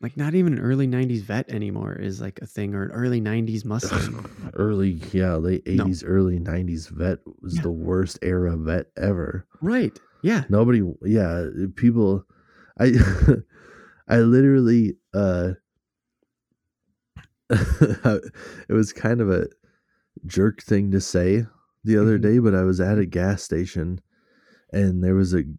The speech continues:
Speaker 2: girl behind the counter that was ringing me up, and she's like, "Ooh, look at this little vet here." And it was pulling in, and it was, like, a junky old, like, late eighties black Corvette. And,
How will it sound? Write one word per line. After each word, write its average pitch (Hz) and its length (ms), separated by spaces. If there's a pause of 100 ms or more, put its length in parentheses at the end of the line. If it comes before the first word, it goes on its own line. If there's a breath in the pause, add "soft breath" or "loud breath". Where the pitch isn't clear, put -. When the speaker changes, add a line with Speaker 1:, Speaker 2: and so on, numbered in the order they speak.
(680)
Speaker 2:
girl 110 400
behind 95 420
the 90 80
counter 92 720
that 90 160
was 87 200
ringing 95 320
me 87 180
up, 87 260 (220)
and 92 100
she's 85 260
like, 73 200 (100)
"Ooh, 220 240
look 226 180
at 202 80
this 185 220
little 143 240
vet 113 240
here." 104 340 (500 soft breath)
And 101 120
it - 40
was 95 140
pulling 113 420
in, 120 120
and 104 80
it 92 60
was, 95 140
like, 101 120
a 98 80
junky 92 580
old, 95 380
like, 87 260
late 90 440
eighties 92 520 (120)
black 90 340
Corvette. 87 640 (960 soft breath)
And, 107 240